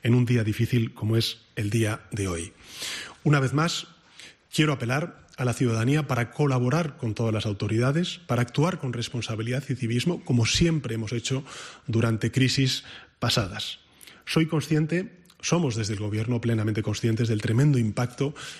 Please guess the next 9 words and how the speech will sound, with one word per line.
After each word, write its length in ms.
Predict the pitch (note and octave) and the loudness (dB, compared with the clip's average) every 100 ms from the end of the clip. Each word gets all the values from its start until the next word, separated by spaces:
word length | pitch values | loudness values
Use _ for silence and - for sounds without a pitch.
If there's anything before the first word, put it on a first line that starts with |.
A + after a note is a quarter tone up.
| - | -4
y 80 | A#2 | 0
la 100 | A#2 | 0
trascendencia 720 | A#2 A2 A#2 A#2 F3+ F#3 A2 | 0 2 2 4 2 0 -4
de 60 | G#2 | -4
lo 100 | G#2 | -4
que 140 | A2+ | -2
hoy 180 | A#2 C#3 | 0 -2
está 260 | B2+ - G#2+ | -6 -4 -2
ocurriendo, 640 | G#2 F#2+ G2+ F#2 E2+ - | -2 -4 -4 -6 -8 -14